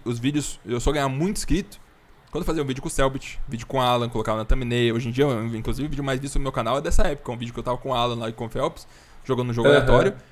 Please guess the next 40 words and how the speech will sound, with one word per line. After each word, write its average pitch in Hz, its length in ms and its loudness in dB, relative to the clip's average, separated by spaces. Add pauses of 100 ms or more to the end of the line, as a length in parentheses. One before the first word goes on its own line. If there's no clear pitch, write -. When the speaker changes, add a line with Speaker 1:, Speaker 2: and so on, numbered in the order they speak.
(160)
Speaker 1:
E 170 60 4
o - 20 2
vídeo 131 160 0
pegou - 180 6
meio 156 200 0
milhão 160 180 0
de 175 80 -6
visualizações. 160 580 -4
E 131 100 0
aí, 127 320 0
sabe, 120 280 2
é, 113 100 -4
é, 98 840 -8
é, 110 80 -6
e 113 80 -2
eu 127 100 2
ganhei, 139 420 0
teve 135 200 4
um - 20 2
mês 131 160 2
que - 80 0
ganhei 160 160 2
quarenta 123 400 4
e - 20 -2
pouco, - 200 2 (180)
quarenta 143 200 -6
e - 40 -10
poucos 123 180 -2
mil 117 80 -4
inscritos 123 280 -10
e - 20 -20
tal, 120 220 -2 (280)
só 143 160 4
fazendo 165 220 2
esses 175 180 -6
vídeos 147 220 -2
com 185 100 2
eles. 135 200 4 (320)
E 170 80 6
aí, 175 200 4